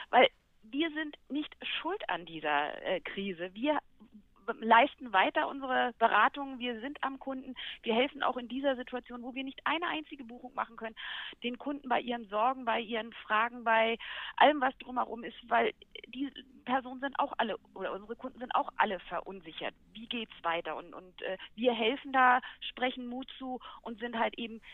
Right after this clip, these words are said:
trotz dieser Krise Ansprechpartner für unsere Kunden.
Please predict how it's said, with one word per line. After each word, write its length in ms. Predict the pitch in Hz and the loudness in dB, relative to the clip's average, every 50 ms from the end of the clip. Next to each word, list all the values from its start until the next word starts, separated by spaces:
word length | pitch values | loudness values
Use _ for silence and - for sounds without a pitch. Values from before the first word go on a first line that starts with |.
| - - _ _ - | -20 -20 _ _ -14
trotz 260 | - - - 285 - - - - - - _ _ _ | -6 0 0 0 0 -2 -12 -20 -20 -20 _ _ _
dieser 240 | - 247 220 247 247 | -10 -6 -4 -4 -4
Krise 300 | - - 247 247 214 226 - - - | -4 -4 -8 -6 -2 -2 -2 0 2
Ansprechpartner 1000 | - 233 262 - - - - 254 - - - 247 220 220 - - 208 202 202 208 _ _ _ - - - | 0 0 0 -2 -10 -8 -8 -8 -6 -4 0 2 2 2 2 0 -2 -2 -4 -4 _ _ _ -18 -12 -10
für 180 | 220 220 214 - | -8 -6 -6 -6
unsere 280 | - 190 180 - 190 | -8 -10 -12 -16 -16
Kunden. 480 | - - 180 165 156 - - - 85 | -14 -12 -12 -12 -12 -14 -18 -20 -20